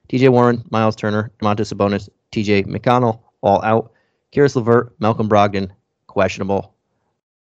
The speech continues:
On the game total, we have a two eighteen and a half game total, and the Suns are twelve and a half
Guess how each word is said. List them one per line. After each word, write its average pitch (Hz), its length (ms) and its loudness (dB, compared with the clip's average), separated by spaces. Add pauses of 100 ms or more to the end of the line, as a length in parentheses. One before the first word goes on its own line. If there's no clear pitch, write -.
(140)
On 98 240 -4
the 98 220 -2 (1500)
game 120 180 2
total, 135 240 4
we 131 100 2
have 120 100 4
a 120 40 -4
two 143 200 0
eighteen 127 240 -2
and 120 80 -2
a - 20 -2
half 117 180 0
game 117 180 0
total, 117 380 0 (140)
and 113 180 0
the 110 120 0
Suns 113 340 0
are 107 220 2
twelve 110 500 0
and 101 100 -6
a 101 60 -2
half 104 300 -4